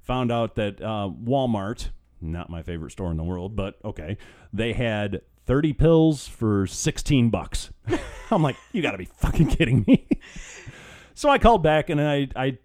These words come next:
told him, which I said, "Hey, that dosage works great," which I didn't even try it out first, but "Can you, you know, here's what happened at Walgreens. Do you mind phoning in a prescription to Walmart and I'll go pick it up there?"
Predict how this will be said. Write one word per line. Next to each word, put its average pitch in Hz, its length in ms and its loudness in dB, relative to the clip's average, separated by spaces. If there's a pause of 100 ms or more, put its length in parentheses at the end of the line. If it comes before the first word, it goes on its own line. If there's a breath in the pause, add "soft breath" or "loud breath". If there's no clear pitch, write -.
(240)
told 120 200 0
him, 120 240 2
which 92 320 -12 (880 loud breath)
I - 40 -6
said, 110 260 -4
"Hey, 196 260 0 (220)
that 160 160 -4
dosage 180 320 0
works 165 220 -2
great," 139 300 -6
which - 300 -12 (220)
I 92 80 -10
didn't 85 180 -4
even 80 160 -6
try 80 240 -6
it 78 60 -8
out 87 240 -8
first, 90 300 -12
but 76 160 -16 (720 loud breath)
"Can 156 180 4
you, 143 260 4
you 127 120 -2
know, 120 80 0
here's 156 220 0
what 170 100 0
happened 143 280 0
at 101 60 -4
Walgreens. 110 380 -2
Do 120 100 -8
you 120 40 2
mind 131 560 0 (520)
phoning 127 420 2
in 113 120 0
a 113 60 -2
prescription 98 580 -4
to 90 280 -6
Walmart 85 600 -8 (380)
and 85 320 -6
I'll 87 160 -10
go 85 100 -8
pick - 220 0
it 78 40 -12
up 78 140 -10
there?" 57 220 -16